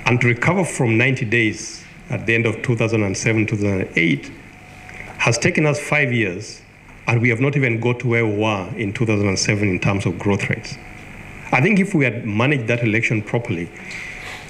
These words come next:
the seven percent would be ten percent today, at least. I just think that there's a role f-, that the diaspora can play in terms of, uh, cooling down the tempers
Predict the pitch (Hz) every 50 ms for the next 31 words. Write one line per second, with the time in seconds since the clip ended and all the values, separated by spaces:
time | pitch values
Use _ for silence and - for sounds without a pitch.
0 | - - - 123 123 117 - - 165 160 160 139 - 123 - - 139 131 120 113
1 | 117 110 104 110 - - 131 120 120 - - - 120 113 107 - 117 107 98 95
2 | 107 - 101 - - 127 117 - - - - - - - - - - - - -
3 | - - - - - - - 120 123 175 165 - - 160 156 147 151 - 113 117
4 | 110 98 113 107 110 120 127 131 131 131 127 - - - - 170 107 101 104 104
5 | 95 107 110 123 - - - - 104 98 - 101 95 92 - - - 120 123 123
6 | 117 98 87 - - - - - - - - - 123 104 101 104 - - 123 123
7 | 131 123 - 113 107 101 95 92 101 95 95 92 90 87 82 - - - - -
8 | - - - - - - - - - - - - - - - - 170 170 160 147
9 | 135 120 131 135 135 123 117 113 - - - 135 143 - - - 101 92 - -
10 | -